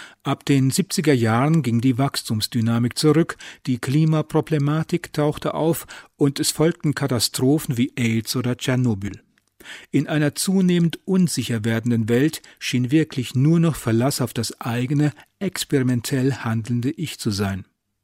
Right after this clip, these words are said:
So interpretiert Bude die Abwendung von großen Sinnkonzepten und die Wende zum Individuellen, die sich in den neunzehnhundertachtziger Jahren mit dem Neoliberalismus verbunden hätte.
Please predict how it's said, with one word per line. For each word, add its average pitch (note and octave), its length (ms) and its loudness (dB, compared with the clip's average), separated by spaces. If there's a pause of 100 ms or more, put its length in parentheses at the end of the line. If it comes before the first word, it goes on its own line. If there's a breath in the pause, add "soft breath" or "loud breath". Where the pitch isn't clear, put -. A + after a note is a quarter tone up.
(580 loud breath)
So E3+ 340 4
interpretiert A#2+ 680 -2
Bude D#3 320 2
die D3+ 160 -4
Abwendung D#3+ 540 0
von A#2+ 180 -4
großen C3 440 0
Sinnkonzepten D#3 920 0 (220)
und C#3+ 200 0
die B2 140 2
Wende B2 320 2
zum C#3 200 -6
Individuellen, B2+ 880 0 (240 loud breath)
die A#2+ 140 0
sich A#2 220 -4
in C3+ 100 -2
den A#2+ 120 0
neunzehnhundertachtziger B2 960 -2
Jahren B2 500 0
mit A#2+ 140 -2
dem B2+ 140 2
Neoliberalismus A2+ 1120 0
verbunden C#3+ 520 0
hätte. G#2 280 -4